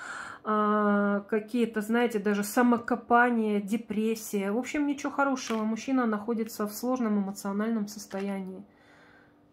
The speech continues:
находясь там дома. Может быть, из-за вас, конечно. Вам, наверное, виднее ваша ситуация.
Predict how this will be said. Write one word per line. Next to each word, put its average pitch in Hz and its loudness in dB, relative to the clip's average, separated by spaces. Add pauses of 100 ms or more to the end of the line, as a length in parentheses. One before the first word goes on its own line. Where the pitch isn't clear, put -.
(160)
находясь 220 -4
там 220 -2
дома. 196 -4
Может 302 -6
быть, 269 -4
из-за 196 -2
вас, 202 -2
конечно. 202 -2 (380)
Вам, 226 -4
наверное, 208 -4
виднее 220 -6
ваша 208 -10
ситуация. 190 -16